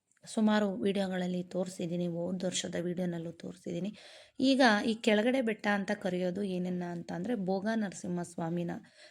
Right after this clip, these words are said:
ಮೇಲ್ ಬೆಟ್ಟ ಅಂತ ಕರೆಯೋದು ಯೋಗ ನರಸಿಂಹ ಸ್ವಾಮಿ.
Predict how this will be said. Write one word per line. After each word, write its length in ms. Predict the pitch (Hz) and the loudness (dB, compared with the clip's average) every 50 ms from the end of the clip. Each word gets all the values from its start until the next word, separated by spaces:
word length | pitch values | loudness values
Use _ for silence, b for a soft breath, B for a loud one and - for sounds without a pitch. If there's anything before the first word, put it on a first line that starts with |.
| B B 208 | B B 4
ಮೇಲ್ 400 | 208 214 220 240 254 269 247 226 | 6 6 8 8 6 6 6 4
ಬೆಟ್ಟ 220 | 220 - - - | 2 0 0 -2
ಅಂತ 280 | 202 202 196 185 180 190 | 0 0 0 -2 -2 -4
ಕರೆಯೋದು 600 | 180 180 - 180 180 170 175 180 185 233 233 233 b b b b b b - | -6 -6 -6 -6 -4 -4 -4 -2 -2 -4 -6 -6 b b b b b b -4
ಯೋಗ 240 | 185 185 196 190 220 240 | 0 0 2 4 4 4
ನರಸಿಂಹ 460 | 240 226 202 180 - - 170 170 170 | 4 4 2 0 -2 -6 -4 -4 -4
ಸ್ವಾಮಿ. 440 | 170 - - - 170 175 175 175 180 | -4 -6 -6 -6 -4 -2 -2 -4 -4